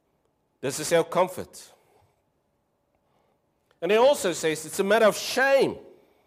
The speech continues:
that people are ignor-, ignorant of the resurrection and vulnerable to corruption. Do not be deceived. Bad company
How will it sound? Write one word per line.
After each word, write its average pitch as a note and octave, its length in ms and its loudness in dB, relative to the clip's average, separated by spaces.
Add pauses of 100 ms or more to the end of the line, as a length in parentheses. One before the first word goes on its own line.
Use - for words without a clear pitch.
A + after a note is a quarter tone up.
(380)
that E3+ 240 -4
people F#3 580 -2 (160)
are F#3+ 180 6
ignor-, F3 640 2
ignorant E3+ 540 2
of D3 140 -2
the C#3+ 100 0
resurrection C#3 720 -2
and B2+ 180 -2
vulnerable D#3 580 0
to B2+ 140 -12
corruption. E3 760 0 (1600)
Do D3+ 60 -8
not G#3+ 260 0
be F#3+ 160 -8
deceived. D#3+ 760 -8
Bad E3+ 320 -2
company G#2+ 600 -10